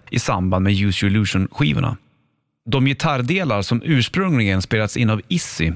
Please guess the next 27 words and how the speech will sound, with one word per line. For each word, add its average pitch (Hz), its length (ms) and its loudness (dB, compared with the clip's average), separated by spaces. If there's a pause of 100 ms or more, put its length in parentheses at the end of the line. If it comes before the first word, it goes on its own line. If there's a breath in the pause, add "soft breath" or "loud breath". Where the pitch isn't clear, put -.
(260)
ersattes 101 480 -2
av 98 80 2
nya 110 300 2
gitarristen 104 580 -2
Gilby 101 380 0
Clarke. - 520 -4 (600)
Albumtiteln 135 880 0
refererar 113 480 0
till 113 140 -2
tiden 113 360 0
då 107 100 2
trummisen 143 600 0
Adler 120 560 0 (240 loud breath)
förvarade 98 480 2
sina 101 200 0
droger 110 580 0
i 101 60 2
matlådor 117 840 0
i 110 40 2
kylen 120 560 -2 (220 loud breath)
bredvid 113 440 -2
övriga 123 480 0
bandmedlemmars 101 640 0
matlådor 98 560 0
med 104 240 0
italiensk 113 680 0
takeaway. 98 720 -2